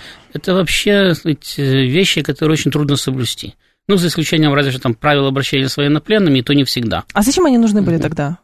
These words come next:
Speaker 2: Их вообще кто-то соблюдал?
Speaker 1: Ну, сом-, ну, соблюдали или старались соблюдать. Значит, иногда даже, это самое, даже, э, нацисты германские, они там допускали к французским, к британским военнопленным, к американским Красный Крест, как это было положено, да,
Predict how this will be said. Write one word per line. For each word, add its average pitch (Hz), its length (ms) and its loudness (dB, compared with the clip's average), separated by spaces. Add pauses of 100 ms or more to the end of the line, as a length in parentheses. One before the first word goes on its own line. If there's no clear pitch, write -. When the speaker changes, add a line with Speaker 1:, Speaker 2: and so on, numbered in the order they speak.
(240)
Speaker 2:
Их 226 140 2
вообще 226 240 0
кто-то 233 200 -4
соблюдал? 320 440 6
Speaker 1:
Ну, 311 100 4
сом-, 202 340 0
ну, 220 240 2
соблюдали 190 600 0
или 143 80 2
старались 180 460 0
соблюдать. 135 640 -2 (340)
Значит, 123 560 0
иногда 127 300 2
даже, 143 220 0
это 135 100 0
самое, 123 200 0
даже, 139 300 0 (340)
э, 123 580 2 (160)
нацисты 127 520 2
германские, 127 600 2
они 113 100 0
там 117 160 0
допускали 117 520 -2
к - 60 -10
французским, 117 500 -4
к 107 40 -2
британским 113 540 -2 (280)
военнопленным, 120 640 0
к - 60 -6
американским 117 500 0
Красный 113 340 -2
Крест, 101 340 -6 (460)
как 107 140 -8
это 107 140 -4
было 104 200 0
положено, 107 540 -4
да, 123 240 -2